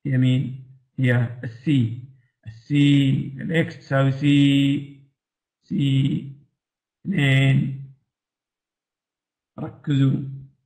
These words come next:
أيوة، تمام. إذا هي اثنين. طيب، ما الذي تعلمناه في هذا الدرس؟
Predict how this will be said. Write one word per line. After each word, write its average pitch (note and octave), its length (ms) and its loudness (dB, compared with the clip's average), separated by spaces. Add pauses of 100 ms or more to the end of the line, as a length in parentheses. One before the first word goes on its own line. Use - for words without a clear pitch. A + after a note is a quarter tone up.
(380)
أيوة، C3 240 -8
تمام. B2 500 -10 (1400)
إذا B2+ 180 0 (180)
هي A#2+ 200 4
اثنين. - 400 -10 (800)
طيب، E2+ 200 -16 (760)
ما F3+ 100 -2
الذي E3+ 340 2
تعلمناه C3+ 480 2
في A#2 120 2
هذا A#2 180 0
الدرس؟ C#3+ 540 -4